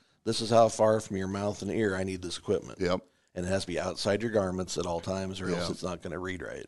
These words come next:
Speaker 2: Yeah.
Speaker 1: And for the most part, everybody was pretty good about it. So,
Speaker 2: Yeah.
Speaker 1: I mean, it was, it was a rare, I mean, there was some I had to fight with all day long 'cause they'd keep taking things off and putting things on incorrectly. But
Speaker 2: Yeah. Or they go to the restroom,
Speaker 1: Yeah.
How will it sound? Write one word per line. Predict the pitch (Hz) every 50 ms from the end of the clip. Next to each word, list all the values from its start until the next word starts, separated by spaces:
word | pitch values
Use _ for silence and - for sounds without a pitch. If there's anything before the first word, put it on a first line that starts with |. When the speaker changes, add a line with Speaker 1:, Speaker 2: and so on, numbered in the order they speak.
| _ -
Speaker 2:
Yeah. | - 87 82 71 - - 95 - _ _ _ _ -
Speaker 1:
And | - 101 104 107 - - -
for | - -
the | 220 330
most | 320 330 320 262 -
part, | - 165 160
everybody | 156 151 147 147 151 151 147
was | 147 131 -
pretty | - 139 131 127
good | 123 123 104
about | 95 80 76 64 -
it. | - -
So, | - 139
Speaker 2:
Yeah. | 156 170
Speaker 1:
I | 175
mean, | 185 185 90 87 87
it | 92 101 -
was, | - 95 107 107 98 90 87
it | 101
was | 113 117 117
a | 120
rare, | 113 113 113 113 113
I | -
mean, | 127 127 123 120
there | 123 127
was | 127 123 113
some | - 120 113 107
I | 104 101
had | 107 98 98 95
to |
fight | 95 - 95 95 - -
with | 87 90 82 87
all | 90 87 87
day | 87 90 92
long | 92 87 87 90 90
'cause | 92 95 85
they'd | 90 85 82
keep | - 98 87 - _ _ _ _ _ _ _ _ _ _ _ _ _ _ _
taking | - 95 90 - 90 87
things | 82 85 90 90 82
off | 87 87 87 87 -
and | 82 -
putting | 90 82 - -
things | 85 85 87 85
on | 87 85 85 82
incorrectly. | 87 87 - - - 71 - - - - -
But | 85 - -
Speaker 2:
Yeah. | 95 85 82 82 82 85 85 85 82 _ _ _ - -
Or | 117 113
they | 107 110
go | 107 117
to | 113
the | 101 98
restroom, | 95 104 107 107 107 - - - 104 104 101 101 120
Speaker 1:
Yeah. | 120 113 110 107 107 110 110 107